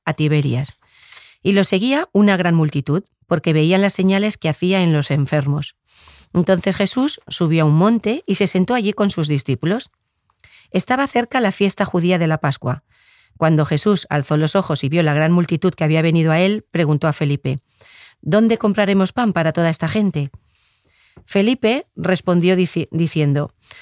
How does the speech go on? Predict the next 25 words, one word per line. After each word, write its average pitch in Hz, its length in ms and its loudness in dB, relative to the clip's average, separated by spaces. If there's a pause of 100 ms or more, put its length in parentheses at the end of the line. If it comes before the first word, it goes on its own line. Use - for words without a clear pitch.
(220)
"Doscientos 202 600 0
denarios 220 460 0
de 185 120 0
pan 233 340 -2
no 190 260 4
bastarían 190 600 0
para 165 260 0
dar 208 300 -2
un 208 180 2
poquito 180 360 -2
a 160 60 -2
cada 151 260 0
uno". 139 340 0 (520)
Uno 262 220 2
de 247 120 2
sus 220 200 -2
discípulos, 196 680 0
Andrés, 175 580 2
el 147 100 -4
hermano 156 320 2
de 160 80 2
Simón 151 260 2
Pedro, 180 260 0
le 170 120 0
dijo: 143 340 -2